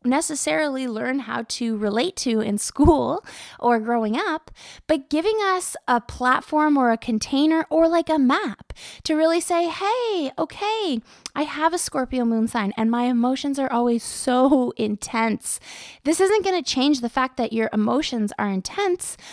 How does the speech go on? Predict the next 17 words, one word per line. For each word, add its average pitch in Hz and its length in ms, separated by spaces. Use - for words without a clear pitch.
but 285 140
it 294 100
is 349 160
gonna 349 240
help 285 380
to 285 100
say, 254 540
"Okay, 403 420
maybe 330 360
I 427 200
can 392 140
start - 300
to 311 80
navigate 254 600
those 226 180
Scorpio 226 600
waters," 226 760